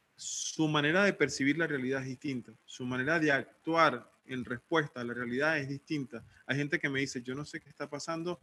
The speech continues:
llegué a mi casa, normalmente llego, mi esposa me grita, nos peleamos, nos discutimos", y de repente me dice, "¿Qué hiciste?". Yo, "¿Por qué?". "No he peleado con mi pareja".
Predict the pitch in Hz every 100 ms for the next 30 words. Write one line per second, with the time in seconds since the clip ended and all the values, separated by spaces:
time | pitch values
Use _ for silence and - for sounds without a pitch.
0 | - _ - 127 139 147 160 180 180 139
1 | 139 143 147 151 170 185 170 131 - 127
2 | 156 151 131 123 156 190 - 185 160 135
3 | 123 120 151 185 196 175 139 123 127 160
4 | 190 202 - _ _ _ _ 135 131 127
5 | 131 151 139 147 143 - _ 139 139 -
6 | 147 - 98 - _ _ _ _ _ _
7 | - 123 131 185 196 _ _ _ _ _
8 | _ _ _ _ - 131 131 160 160 160
9 | 160 139 127 127 - 127 131 113